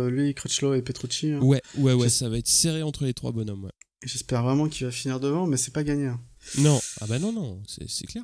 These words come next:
Speaker 2: parce que Crutchlow, euh... bah, pff, ouais, Crutchlow, c'est un peu, ouais, faut pas qu'il chute, mais bon, euh,
Speaker 1: Ouais.
Speaker 2: parce que lui, il peut te faire des, <laughs> il peut te faire des jubilés de chute aussi.
Speaker 1: Ouais.
Speaker 2: Après, euh, Petrucci, il est, euh,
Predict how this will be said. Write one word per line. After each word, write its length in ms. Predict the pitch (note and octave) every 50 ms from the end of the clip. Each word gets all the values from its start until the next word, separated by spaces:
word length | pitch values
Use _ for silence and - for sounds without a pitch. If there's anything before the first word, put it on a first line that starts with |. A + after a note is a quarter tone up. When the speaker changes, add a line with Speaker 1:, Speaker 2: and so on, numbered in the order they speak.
| -
Speaker 2:
parce 160 | - - - -
que 100 | - A2+
Crutchlow, 540 | - - A#2+ - - - C#3+ D3 C#3+ B2+ A2+ A2
euh... 200 | G#2+ G#2+ G#2 G#2+ - _ _ - - - - - _ _ _ _ -
bah, 540 | A2 A2+ A2+ A#2 A#2 A#2 A2+ A2+ A2+ A#2 -
pff, 320 | - - - - - - _
ouais, 280 | D3 - A2+ A2+ G#2+ G#2 - - - - - - - - _
Crutchlow, 380 | - B2+ B2+ - - D#3+ F3+ -
c'est 140 | - B2+
un 100 | A#2+ A#2
peu, 220 | A2+ - C3+ C3 -
ouais, 120 | - A#2+ A2+
faut 140 | - B2
pas 100 | A#2 C3
qu'il 140 | A#2+ - B2
chute, 200 | G#2 - A2 - _ _ _ _ _ _ _ - -
mais 100 | G#2 G2+
bon, 120 | G#2+ G#2+
euh, 160 | G#2 G2 F#2+ F#2+
Speaker 1:
Ouais. 60 | F#2+
Speaker 2:
parce 180 | A#2 A#2+ A#2+ -
que 80 | -
lui, 220 | A2 A2 B2 B2 A#2+
il 40 | A#2+
peut 140 | - A2
te 60 | - -
faire 200 | - B2 A2+ A2
des, 200 | A2 G#2+ A2 G#2 - B2 - _ _ _ _ -
<laughs> 400 | - - _ _ _ _ - -
il 140 | - B2 A2+
peut 200 | - - B2+ C3+
te 60 | -
faire 220 | - - C3 B2+
des 120 | B2+ B2+ C3+
jubilés 380 | C3 B2 B2+ B2+ B2+ B2 B2+
de 60 | B2 -
chute 240 | - B2+ B2 A#2+
aussi. 260 | B2 B2 - F#3+ A3 - _ _ - - - -
Speaker 1:
Ouais. 200 | C3 B2 A#2+ B2 - _ _ _ _ - _
Speaker 2:
Après, 380 | - A2 A2 - - - C#3 C#3
euh, 120 | C3+ B2+ A#2
Petrucci, 540 | - C3 B2 - - B2 - - - D3+ D3
il 80 | C3 B2
est, 260 | A#2+ A#2 A#2 A#2 A#2
euh, 320 | A#2 A#2 A2+ A2+ A2+ A2+